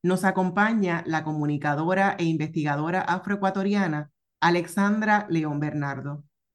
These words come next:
Alexandra es comunicadora social con énfasis en desarrollo e investigadora cultural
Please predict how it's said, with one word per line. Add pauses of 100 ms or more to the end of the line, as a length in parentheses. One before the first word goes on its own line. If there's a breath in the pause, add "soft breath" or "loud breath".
(260)
Alexandra
es
comunicadora
social
con
énfasis
en
desarrollo (340)
e
investigadora
cultural